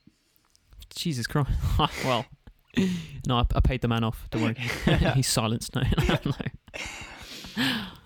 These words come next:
Speaker 1: I know, yeah, even when we say cell room, we're, we're doing it in jest. We're not, like, <laughs> saying it was an actual cell room, 'cause it was. Um, <laughs> no, no, no, no.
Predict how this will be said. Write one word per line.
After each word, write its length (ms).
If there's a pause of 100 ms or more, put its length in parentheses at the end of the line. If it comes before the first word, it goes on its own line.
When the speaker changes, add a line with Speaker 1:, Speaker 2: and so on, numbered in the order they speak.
Speaker 1:
I 60
know, 100
yeah, 240
even 160
when 100
we 80
say 160
cell 220
room, 280 (280)
we're, 220
we're 160
doing 240
it 80
in 60
jest. 460 (520)
We're 80
not, 140
like, 360 (380)
<laughs> 360
saying 540 (220)
it 340
was 160
an 80
actual 380
cell 220
room, 260 (880)
'cause 160
it 120
was. 420 (300)
Um, 280
<laughs> 140
no, 100
no, 200 (180)
no, 160
no. 600